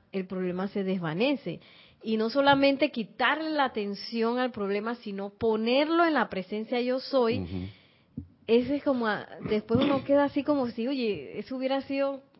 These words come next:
Speaker 1: esa cosa que me atormentaba, eso fue como una tontería, fue como un sueño. <laughs> Fue como algo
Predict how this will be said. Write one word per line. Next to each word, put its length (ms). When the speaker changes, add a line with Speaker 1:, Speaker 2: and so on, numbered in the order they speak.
Speaker 1:
esa 280
cosa 240
que 100
me 100
atormentaba, 960
eso 220
fue 240
como 240
una 160
tontería, 600
fue 120
como 200
un 100
sueño. 640
<laughs> 100
Fue 160
como 200
algo 300